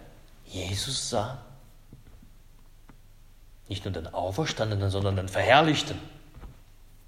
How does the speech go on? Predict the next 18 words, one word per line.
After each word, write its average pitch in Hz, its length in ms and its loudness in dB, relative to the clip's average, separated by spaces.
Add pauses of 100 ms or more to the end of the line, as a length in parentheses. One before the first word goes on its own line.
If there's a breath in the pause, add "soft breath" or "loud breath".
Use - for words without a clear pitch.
(120)
Auf 90 100 -8
seinem 92 260 -2
Weg 110 300 0 (160 loud breath)
nach 107 160 2
Damaskus 160 600 12
erschien 254 380 8
ihm 214 100 8
Jesus 190 600 10
und 139 200 4 (500 loud breath)
mit 104 120 4
seinem 110 240 8
Licht 139 340 8
und 101 240 0
rief 139 360 2
ihn 117 140 2
in 107 200 0
seinen 117 220 -2
Dienst. 127 500 0